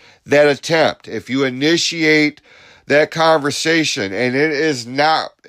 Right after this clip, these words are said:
there is no response from, from the other end, well, you know that, that you made that effort.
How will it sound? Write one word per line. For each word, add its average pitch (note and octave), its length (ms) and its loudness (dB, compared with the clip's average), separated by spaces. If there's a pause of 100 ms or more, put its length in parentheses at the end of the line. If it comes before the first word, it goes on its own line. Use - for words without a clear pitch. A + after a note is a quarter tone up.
(280)
there D3+ 280 0
is C3 120 0
no D#3 280 2
response F#3 800 0
from, D3 680 -2
from C#3+ 240 -2
the C3+ 160 -2
other D3 300 2
end, B2 320 -2 (1300)
well, D#3 340 4
you D3 380 -10
know G3 440 4
that, D3 400 -2
that D3+ 240 -2
you C#3 280 -10
made F3 460 -2
that D3+ 260 4
effort. C#3+ 480 0